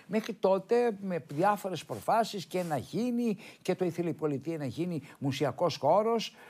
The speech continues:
Ε, σας είχα πει, Μονή Λατόμου, στην μια προηγούμενη εκπομπή μας, ότι στα χίλια εννιακόσια είκοσι ένα, και όχι μονάχα. Ε, το καταλαβαίνουμε αυτό, δεν μας πειράζει. Αλλά σε κάθε, ευτυχώς που δόθηκαν, μας πείραζε, αλλά ευτυχώς που δόθηκαν.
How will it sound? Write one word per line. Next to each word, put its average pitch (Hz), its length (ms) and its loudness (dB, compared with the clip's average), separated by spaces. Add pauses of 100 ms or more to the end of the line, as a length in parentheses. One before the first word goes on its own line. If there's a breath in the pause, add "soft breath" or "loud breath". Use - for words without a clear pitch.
(140 loud breath)
Ε, 160 540 6
σας 165 220 -2
είχα 180 160 0
πει, 190 100 -6
Μονή 170 280 -2
Λατόμου, 160 600 4
στην 147 640 -8
μια 156 200 -4
προηγούμενη 156 520 -4
εκπομπή 135 440 -6
μας, 156 280 -6 (220 loud breath)
ότι 135 320 -4
στα 123 160 -6
χίλια 160 260 -4
εννιακόσια 147 500 -2
είκοσι 117 360 -8
ένα, 233 500 4 (300 loud breath)
και - 100 2
όχι 240 180 4
μονάχα. 131 540 -2 (120)
Ε, 226 100 2 (140)
το - 100 -4
καταλαβαίνουμε 202 580 4
αυτό, 190 180 -2
δεν 175 120 -2
μας 160 160 -2
πειράζει. 190 520 4 (440 loud breath)
Αλλά 165 140 6
σε 175 120 0
κάθε, 185 260 0
ευτυχώς 147 460 0
που 139 80 -10
δόθηκαν, 151 600 0
μας - 180 -12
πείραζε, 196 340 0
αλλά 269 100 0
ευτυχώς - 380 -2
που - 100 -18
δόθηκαν. 220 480 -2